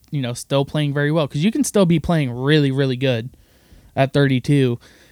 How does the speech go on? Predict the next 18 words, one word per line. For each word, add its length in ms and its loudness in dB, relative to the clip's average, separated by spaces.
and 500 2
maybe 320 4
he 140 2
gets 220 -2
a 80 0
big 280 2
four, 300 -2
six-year 460 -4
contract 560 -4
at 80 -2
that 200 0
point, 300 -4
making 640 -2
thirty-five, 640 0
forty 300 -2
million 400 -2
a 40 -4
year. 360 -6